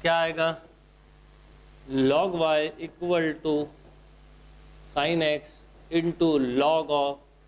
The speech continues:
cos x। डिफरेंशिएशन किया, वन upon y dy by dx, यहाँ पर फर्स्ट फंक्शन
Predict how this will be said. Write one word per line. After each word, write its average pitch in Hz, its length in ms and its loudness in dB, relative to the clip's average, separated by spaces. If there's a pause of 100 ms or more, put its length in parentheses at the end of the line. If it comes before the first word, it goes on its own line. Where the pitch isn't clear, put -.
(1000)
cos 143 280 -2
x। - 300 -10 (1400)
डिफरेंशिएशन 175 760 -2
किया, 160 280 0 (520)
वन 156 200 -2
upon 151 540 -2
y 139 380 0 (1000)
dy 170 180 2
by 156 380 2 (100)
dx, 139 460 -2
यहाँ 147 260 0 (100)
पर 135 100 0 (220)
फर्स्ट 175 280 -4
फंक्शन 151 520 -4